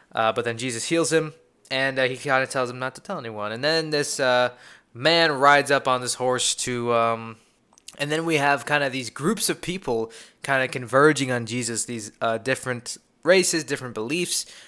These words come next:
from, uh, the Decapolis, since, as Leander mentioned in the previous episode, it's kind of a melting pot for all of these different religions and ethnicities and groups of people. Uh, it's a,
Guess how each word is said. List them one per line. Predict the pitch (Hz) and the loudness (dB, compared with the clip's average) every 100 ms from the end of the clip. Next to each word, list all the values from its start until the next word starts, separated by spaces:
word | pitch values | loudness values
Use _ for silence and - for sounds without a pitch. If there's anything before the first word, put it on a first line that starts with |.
| _ | _
from, | - 123 120 | -4 -4 -2
uh, | 117 | -2
the | 113 | -4
Decapolis, | - - 139 135 131 127 120 | -8 0 4 4 4 -2 -2
since, | - 120 110 | -4 -6 -6
as | - 117 117 107 | 0 0 0 -2
Leander | 110 123 160 160 120 | -6 -4 -4 -4 -4
mentioned | 117 110 117 110 | -4 -6 -10 -12
in | 107 | -12
the | 107 | -14
previous | - 131 117 104 | -10 -8 -6 -8
episode, | - 107 101 104 101 101 - - | -10 -12 -10 -10 -10 -14 -20 -20
it's | - | -4
kind | 147 | 0
of | 131 | 0
a | 120 | -2
melting | 123 139 139 117 | 0 0 -2 -6
pot | 117 117 - | -4 -4 -4
for | 120 | -2
all | 120 | -2
of | 117 | -4
these | 120 | -8
different | 120 113 117 | -8 -8 -8
religions | 101 113 120 113 110 104 | -6 -6 -6 -6 -8 -8
and | 107 104 98 - - - | -10 -10 -16 -20 -20 -12
ethnicities | 113 - 127 117 120 113 110 107 | -12 -8 -8 -6 -8 -8 -10 -10
and | 110 | -8
groups | 117 120 107 | -8 -8 -12
of | |
people. | - 117 110 107 101 - - - - | -12 -12 -10 -10 -12 -16 -20 -20 -20
Uh, | - 113 110 104 101 - _ _ | -8 -4 -2 -2 -4 -8 _ _
it's | - 123 | -8 -4
a, | 123 | -4